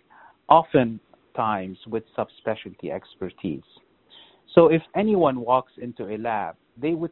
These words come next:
see a humming operation with a variety of testing platforms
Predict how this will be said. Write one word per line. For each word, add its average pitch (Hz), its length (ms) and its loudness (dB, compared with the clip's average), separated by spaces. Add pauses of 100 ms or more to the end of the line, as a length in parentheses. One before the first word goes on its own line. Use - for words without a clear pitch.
(120)
see 208 200 -10
a 123 60 -10
humming 147 460 -4
operation 101 800 -10 (380)
with 156 160 4
a 156 40 8
variety 143 540 0
of 107 140 -8 (120)
testing 123 480 -10
platforms 110 760 -6